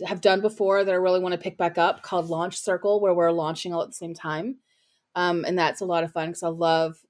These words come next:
supporting people through launches, even if I'm not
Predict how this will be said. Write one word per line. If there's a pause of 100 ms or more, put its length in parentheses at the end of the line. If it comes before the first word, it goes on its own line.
(160)
supporting
people
through
launches, (140)
even
if
I'm
not